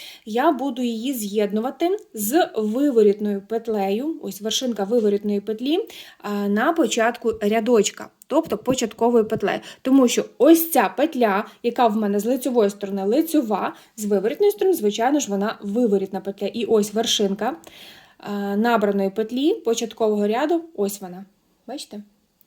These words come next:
У мене ось тут хвостик початкового ряду і ось ця петля. Розпочинаємо роботу. Правою спицею підхоплю першу лицьову петлю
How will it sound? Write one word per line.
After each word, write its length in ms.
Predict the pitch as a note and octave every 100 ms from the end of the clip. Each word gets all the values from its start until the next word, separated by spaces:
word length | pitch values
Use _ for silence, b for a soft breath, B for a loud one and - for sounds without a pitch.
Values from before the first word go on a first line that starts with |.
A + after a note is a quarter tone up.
| b b b
У 40 | -
мене 120 | G3
ось 100 | G3
тут 180 | - G3
хвостик 520 | - G3 F#3 - D#4
початкового 640 | E4 E4 E4 - E4 D#4+
ряду 260 | E4 D#4 D4+
і 220 | - A#3
ось 280 | - G3+ C4+
ця 200 | - A3
петля. 280 | A3 A3 G#3 F3 b b b _
Розпочинаємо 840 | D#4+ D#4 A#3+ - A3 G#3+ A#3 A3+
роботу. 440 | G3+ F#3+ F#3+ - G#3 B B B B -
Правою 400 | C#4 D#4 F#4 B3
спицею 640 | - G#3 F#3+ F#3+ B3+ E4+ -
підхоплю 600 | - C4 - A3 G#3 D4
першу 420 | C#4 - G#3 B3 C4
лицьову 480 | A3 G3+ G3 G3+
петлю 600 | A3 G3+ F#3+ F#3+ G3 C#4